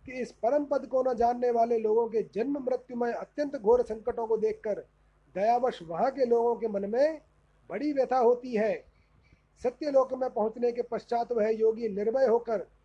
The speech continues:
अपने सूक्ष्म शरीर को पृथ्वी से मिला देता है और फिर उतावली न करते हुए सात आवरणों का भेदन करता है। पृथ्वी रूप से जल को और जगल रूप से अग्निमय आवरणों को प्राप्त होकर वह ज्योति रूप से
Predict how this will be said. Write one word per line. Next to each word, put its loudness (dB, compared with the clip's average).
अपने -2
सूक्ष्म -10
शरीर -2
को 0
पृथ्वी -6
से -4
मिला 2
देता -2
है -4
और 2
फिर -4
उतावली 0
न 2
करते 0
हुए 2
सात -2
आवरणों 2
का -2
भेदन -2
करता -2
है। -2
पृथ्वी -6
रूप -6
से 0
जल -4
को 2
और 0
जगल -2
रूप -6
से -8
अग्निमय -2
आवरणों 2
को 2
प्राप्त -2
होकर 2
वह -2
ज्योति -2
रूप -10
से 0